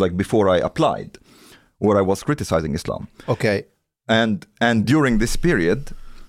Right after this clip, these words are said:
Speaker 1: there has been also an increased, like, crackdown on people who criticize Islam or, uh, basically even people sometimes who put their religious status as atheists on Facebook.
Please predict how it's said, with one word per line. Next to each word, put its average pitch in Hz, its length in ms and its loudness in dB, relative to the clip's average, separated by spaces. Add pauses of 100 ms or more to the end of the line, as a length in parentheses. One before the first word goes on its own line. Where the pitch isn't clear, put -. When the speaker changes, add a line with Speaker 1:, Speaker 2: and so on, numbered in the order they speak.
(300)
Speaker 1:
there 113 140 2
has 113 220 0
been 113 280 0
also 120 580 0
an 107 140 2
increased, 107 640 0
like, 95 240 0
crackdown 107 760 -2
on 101 140 0
people 110 320 -2
who 95 120 -2
criticize 98 560 -2
Islam 90 420 -2
or, 90 260 0 (300)
uh, 87 260 2 (560)
basically 95 400 -2
even 92 220 0
people 92 280 -2
sometimes 90 520 -4
who 87 180 0 (440)
put 104 200 0
their 95 160 2
religious 95 340 0
status 92 400 -4
as - 260 -4
atheists 104 460 -2
on 82 120 -2
Facebook. - 380 -4